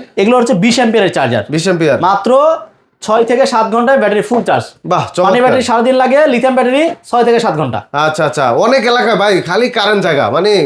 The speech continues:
Speaker 1: <laughs>
Speaker 2: বিশেষ করে গরমের সিজন আসলে
Speaker 1: হ্যাঁ,
Speaker 2: থাকেই
Speaker 1: এই
Speaker 2: না।
Speaker 1: দেখেন, যেসব এলাকায় কারেন্ট গেলে আবার সু-, মানে, কারেন্ট গেলে ব্যাটারি আবার গরম হয়ে গেলে চার্জ হয়। আর লিথিয়াম ব্যাটারি তো গরম হওয়ার সময় নাই।
Speaker 2: আচ্ছা।
Speaker 1: আপনার এই যে চার্জ এখন বিশ পার্সেন্ট আছে, চলে গেছে, ষাট পার্সেন্ট চার্জ হয়ে গেছে ধরেন।
Speaker 2: আচ্ছা।
Speaker 1: আবার ওই ষাট পার্সেন্ট থেকে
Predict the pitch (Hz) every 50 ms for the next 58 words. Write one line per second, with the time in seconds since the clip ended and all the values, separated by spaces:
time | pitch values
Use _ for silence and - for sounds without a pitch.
0 | 120 - - - 180 165 127 208 220 - - 240 240 240 180 151 180 208 226 240
1 | 254 240 233 247 254 247 240 226 214 190 156 190 233 254 247 240 226 214 196 170
2 | 151 135 202 202 214 247 269 294 - 277 254 - 254 220 180 151 131 127 117 120
3 | 123 156 185 185 262 262 262 262 254 240 240 240 247 240 247 277 294 294 294 -
4 | _ _ _ _ _ _ _ - 196 202 226 262 269 269 254 254 233 208 170 135
5 | 117 - - - - - 165 202 254 262 262 262 262 262 - 226 240 214 156 160
6 | 180 175 185 180 190 196 214 233 247 240 247 254 277 285 233 220 220 214 240 226
7 | 220 240 240 220 226 233 240 233 233 240 254 247 254 240 226 196 175 160 175 147
8 | 120 113 - - _ - _ - 135 151 165 180 208 - 269 254 247 262 254 240
9 | 254 262 269 254 180 202 220 247 240 240 247 240 240 240 233 220 208 190 160 139
10 | 123 - - 135 135 139 160 170 185 208 220 254 269 285 277 - - _ _ -
11 | 185 214 226 262 233 254 240 233 240 247 226 247 247 233 247 226 233 254 220 220
12 | 240 233 202 - 196 160 127 117 - _ _ _ _ _ _ _ _ _ _ _
13 | _ - 240 254 262 254 247 233 175 208 175 - 208 202 196 240 233 226 233 226
14 | 202 220 214 185 202 196 190 190 160 165 147 151 139 123 110 - - - 135 -
15 | 175 214 269 277 269 - - 233 - - 254 226 - 247 233 247 262